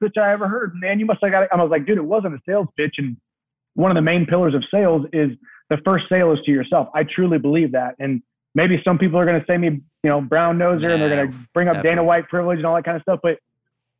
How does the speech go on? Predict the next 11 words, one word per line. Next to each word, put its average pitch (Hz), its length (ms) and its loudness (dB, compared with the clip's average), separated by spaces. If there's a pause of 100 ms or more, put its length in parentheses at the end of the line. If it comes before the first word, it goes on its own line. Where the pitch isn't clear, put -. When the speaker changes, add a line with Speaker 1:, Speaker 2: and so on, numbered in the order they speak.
(200)
Speaker 1:
business 214 360 0
is 160 140 -6
business, 185 400 -2 (180)
and 139 340 -6
good 170 220 -2
business 175 360 -2 (180)
is 139 160 -2
better 156 240 0
than 151 140 -4
bad 147 280 0
business. 147 360 -2